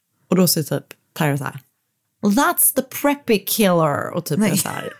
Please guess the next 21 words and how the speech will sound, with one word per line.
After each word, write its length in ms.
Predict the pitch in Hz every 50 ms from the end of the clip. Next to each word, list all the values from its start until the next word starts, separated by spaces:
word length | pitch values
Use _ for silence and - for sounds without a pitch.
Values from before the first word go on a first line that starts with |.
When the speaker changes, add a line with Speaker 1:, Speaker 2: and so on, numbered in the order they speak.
| - -
Speaker 1:
går 180 | 156 - - 180
på 140 | - - 262
henne. 500 | 233 196 175 - 156 - - - 165 - -
<laughs> 40 |
Bara, 240 | - 165 156 147 135
då 200 | 156 151 - 185
har 160 | 196 190 180 180
hon, 100 | 165 143
du 80 | 151
vet, 120 | - - -
så 60 | 156
här, 160 | - - - -
hon, 300 | 156 - 196 196 196 185
det 200 | 185 190 190 185
han, 420 | 180 185 175 170 160 160 156 151
ehm, 320 | 151 151 147 147 143 143 147 127 - _ - - - - -
Speaker 2:
Ah. 160 | 175 180 180 170 - _ _ _ _ - - -
Speaker 1:
ja, 200 | - 160 165 156
the 60 | 156
preppy 300 | 160 - - 151 - -
killer, 440 | - - 208 208 214 226 254 262 -